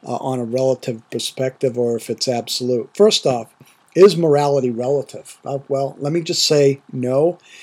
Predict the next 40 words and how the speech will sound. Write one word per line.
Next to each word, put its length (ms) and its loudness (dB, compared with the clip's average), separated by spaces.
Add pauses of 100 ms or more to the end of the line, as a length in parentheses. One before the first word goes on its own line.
(240)
And 180 2
if 160 0
so, 480 6 (220)
how 280 4
are 60 4
Christians 560 0
to 180 -2
interact 480 0
with 140 -4
a 40 -4
secular 500 -2
city? 480 -2 (420)
Secular 460 -2
city 320 0
meaning 300 -4
society. 840 -2 (500)
Daily, 420 10
we 260 4
are 100 6
confronted 600 0
with 240 -2
issues 600 -2 (520)
where 180 4
Christianity 840 2
seems 460 -2
to 140 0
be 300 0
on 260 -6
the 80 -4
fringe. 640 -2 (460)
You 80 -4
know, 120 2
when 160 2
you 120 -2
look 240 -2
at 140 -4
things 300 0
like 280 0
gay 220 4
rights 720 0